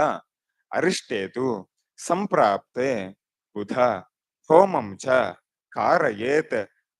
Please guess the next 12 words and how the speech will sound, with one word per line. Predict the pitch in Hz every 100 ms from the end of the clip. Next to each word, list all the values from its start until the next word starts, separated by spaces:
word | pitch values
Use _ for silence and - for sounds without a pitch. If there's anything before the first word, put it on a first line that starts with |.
| -
बुध | 107 104 135 127 95 _ _ _ _ _ -
होमं | 104 101 120 139 101 _ _ _ -
प्रवक्ष्यामि | 151 202 - - 123 104 95 117 139 104 _ _ _ _
मम | 107 110 131 104 _ _ _ -
सहकुटुम्बस्य | 127 185 196 185 185 180 160 104 - 117 120 104 92 _ _ _ -
बुद्धिपीडा | 139 147 143 180 - 123 101 98 123 110 92 _ _ _
उपशान्तये। | - 170 175 185 180 180 180 180 - 107 123 123 127 _ _ _ _ _ -
ప్రియంగు | 139 196 160 110 104 139 113 104 _ _ _ _
కళిక | 98 98 95 101 120 139 104 _ _ _
శ్యామం | - - 135 120 98 104 139 117 92 _ _ _
రూపేణ | 143 185 220 185 127 98 101 120 139 98 _ _ _ -
ప్రతిమం | 160 - 113 127